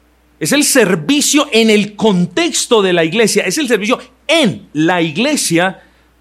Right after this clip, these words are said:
lo que yo puedo, eh, usar para referir y decir, "Estoy sirviendo a Cristo".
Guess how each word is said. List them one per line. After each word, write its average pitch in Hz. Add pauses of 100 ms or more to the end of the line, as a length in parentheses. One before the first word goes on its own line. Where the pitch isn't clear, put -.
(340)
lo 180
que 165
yo 185
puedo, 202
eh, 170
usar 247
para 190
referir 175
y 262
decir, 247
"Estoy 175
sirviendo 202
a 233
Cristo". 247